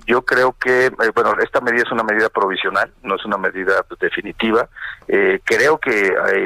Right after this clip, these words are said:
eh, es, eh, importante señalar que, eh, te-, tienen dere-, cualquier ciudadano tiene derecho a acudir al juicio de amparo de manera directa,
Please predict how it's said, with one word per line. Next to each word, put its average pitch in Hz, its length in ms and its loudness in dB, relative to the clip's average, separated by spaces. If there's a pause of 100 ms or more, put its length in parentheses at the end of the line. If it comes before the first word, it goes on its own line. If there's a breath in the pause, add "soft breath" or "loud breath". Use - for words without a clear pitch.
eh, 95 540 2
es, - 280 -4
eh, 101 140 0
importante 101 440 -2
señalar 101 360 0
que, 117 240 0 (280 loud breath)
eh, - 220 2
te-, 92 120 -2 (300)
tienen 107 280 0
dere-, 98 280 2
cualquier 107 360 -2
ciudadano 107 260 0
tiene 98 200 -2
derecho 95 260 0
a 98 40 0
acudir 95 220 0
al 95 60 0
juicio 95 280 -2
de 90 40 0
amparo 101 340 0
de 90 60 -4
manera 92 300 -2
directa, 113 400 0